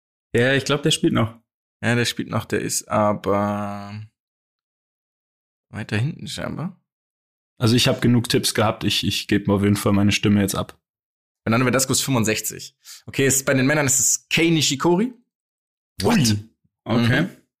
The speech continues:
Speaker 2: Und bei den Frauen ist es die Polin Magda Linette.
Speaker 3: Noch nie gehört.
Speaker 1: Ja,
Speaker 2: Genau,
Speaker 1: auch leider
Speaker 2: und
Speaker 1: tatsächlich
Speaker 2: also
Speaker 1: viel mit.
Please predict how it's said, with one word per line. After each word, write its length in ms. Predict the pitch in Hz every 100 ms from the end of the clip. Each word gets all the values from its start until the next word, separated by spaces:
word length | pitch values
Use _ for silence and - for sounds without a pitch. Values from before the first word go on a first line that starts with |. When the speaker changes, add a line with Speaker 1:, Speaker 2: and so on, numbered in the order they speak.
| - - _ -
Speaker 2:
Und 100 | 110
bei 80 |
den 100 | 117
Frauen 520 | 113 - 110 123 151 127
ist 180 | 120
es 240 | 120 113 -
die 100 | 107
Polin 400 | - 151 139 110
Magda 420 | 110 139 - 127
Linette. 500 | 120 123 151 - - _ _ _ _ _ _ _ _
Speaker 3:
Noch 100 | 117
nie 160 | 107 110
gehört. 400 | 101 98 95 - _ _ _ - - _
Speaker 1:
Ja, 120 | 131 107
Speaker 2:
Genau, 140 | 95
Speaker 1:
auch 40 | 123
leider 180 | 120
Speaker 2:
und 180 | 110 104
Speaker 1:
tatsächlich 480 | 113 - - - - _ _ _ _ _ 117
Speaker 2:
also 200 | - 110
Speaker 1:
viel 220 | - 117
mit. 280 | 117 113 -